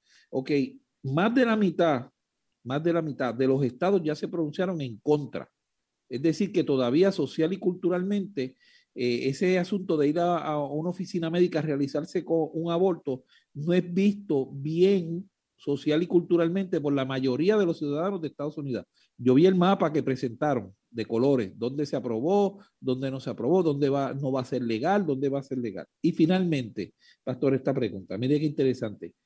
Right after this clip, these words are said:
¿Qué es lo que ocurre con ese feto? ¿Quién dispone de ese cuerpecito? Porque esa madre no quería ese niño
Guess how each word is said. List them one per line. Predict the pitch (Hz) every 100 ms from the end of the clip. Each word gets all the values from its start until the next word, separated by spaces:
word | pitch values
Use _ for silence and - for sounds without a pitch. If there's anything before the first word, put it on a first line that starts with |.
| _ _
¿Qué | -
es | 247
lo | 311
que | 311
ocurre | 180 156 165 139
con | 131 127
ese | 123 107
feto? | - 90 85 82 - _ _ _ _ _ -
¿Quién | 226 262
dispone | 254 - 226 202
de | 175
ese | 160 156
cuerpecito? | 139 139 131 117 120 107
Porque | 98 120 127
esa | 139 220
madre | 233 214 190 - _
no | 143 135 156 165
quería | 180 170 180
ese | 147 127
niño | 156 226 190 175 -